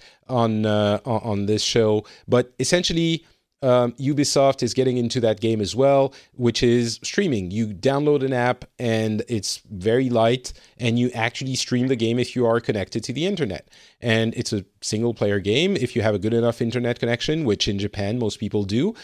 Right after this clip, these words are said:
it's probably gonna be very playable. A little bit of lag, but not too bad. So this also, uh, fits with the, uh, what, um, um, the Ubisoft president Yves Guillemot was saying a few months ago, which was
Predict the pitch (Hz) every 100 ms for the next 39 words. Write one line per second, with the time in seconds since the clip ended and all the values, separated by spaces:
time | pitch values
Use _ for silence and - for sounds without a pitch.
0 | - - 117 110 - 95 95 110 117 127
1 | 131 147 185 247 311 95 80 95 131 156
2 | 156 156 143 156 190 220 110 107 - 87
3 | 90 101 131 170 190 101 - - - -
4 | 143 127 127 - - - - _ 120 160
5 | - - 160 175 - 170 160 160 - 143
6 | 127 120 - 156 151 - 123 120 104 110
7 | 120 110 110 98 - _ _ _ _ _
8 | _ _ 127 123 139 131 120 - 120 113
9 | 110 107 107 110 - 135 107 101 95 95
10 | 92 104 156 147 127 120 113 135 - 127
11 | - 135 123 117 117 - 139 120 123 127
12 | 131 123 110 _ - 127 113 - 123 117
13 | 101 101 147 214 147 117 113 107 107 -
14 | - 107 104 104 95 95